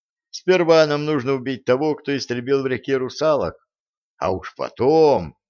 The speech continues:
Будь возникнет такой вопрос, мы выясним и то, кто будет править миром.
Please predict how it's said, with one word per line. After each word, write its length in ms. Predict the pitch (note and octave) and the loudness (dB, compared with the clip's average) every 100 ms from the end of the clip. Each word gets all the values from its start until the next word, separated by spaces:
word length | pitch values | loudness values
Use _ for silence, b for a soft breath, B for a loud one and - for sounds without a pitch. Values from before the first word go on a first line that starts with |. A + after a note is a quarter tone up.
| _ _ _ G2 | _ _ _ -2
Будь 220 | A#2+ A2 | 2 2
возникнет 720 | G#2+ A2 F2 G#2 F2 E2+ F#2 | 4 2 0 -6 -6 -8 -6
такой 320 | F#2+ F#2 F#2+ | -6 -4 -4
вопрос, 560 | F#2 G#2 G#2 C#3+ G2 - - | -2 -2 0 0 0 -4 -4
мы 200 | D#3+ D3 | 0 2
выясним 720 | A2 G#2 G2+ F2+ G2+ G#2 G2 _ _ | 0 0 -4 -6 -6 -6 -8 _ _
и 140 | G#2+ G2 | -8 -8
то, 500 | - D2 E2 B2 _ _ _ _ _ _ _ | -8 -8 -6 -8 _ _ _ _ _ _ _
кто 200 | F#3 G3 | 0 2
будет 300 | E3 D#3+ A#2+ | 0 -2 -2
править 400 | D3+ D#3 D3+ D3 | 0 0 -2 -6
миром. 540 | D#3 D#3+ D#3 D#3 B2+ | -4 -2 -2 -4 -12